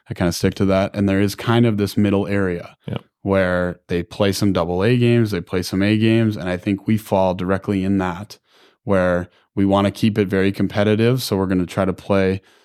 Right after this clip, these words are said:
Speaker 1: a very competitive Bantam A schedule, and then we're also gonna get some double A teams.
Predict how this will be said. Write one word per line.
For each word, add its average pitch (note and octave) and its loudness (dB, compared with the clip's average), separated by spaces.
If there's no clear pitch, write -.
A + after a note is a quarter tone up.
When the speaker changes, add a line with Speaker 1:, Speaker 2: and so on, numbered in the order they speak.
Speaker 1:
a G2+ 0
very F#2+ 2
competitive G2+ 0
Bantam F#2+ 0
A G#2 0
schedule, A#2+ 2
and G2 0
then F#2+ 2
we're F#2 2
also F#2 0
gonna G2+ 0
get G2 -2
some G#2+ 0
double G#2+ 4
A F2+ 2
teams. E2+ -6